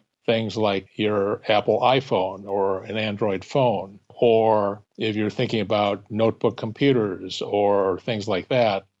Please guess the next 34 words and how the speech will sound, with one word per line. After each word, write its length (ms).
there 120
are 240
only 320
a 60
few 220
manufacturers 1120
who 220
have 300
the 80
capacity 500
to 80
make 220
the 60
most 260
advanced 400
chips, 260
T 180
S 140
M 120
C, 540
Samsung, 800
and 200
then 220
Intel 460
for 260
its 140
own 360
microprocessor 800
chips. 480
So 200
it 80
is 200
highly 420
concentrated, 720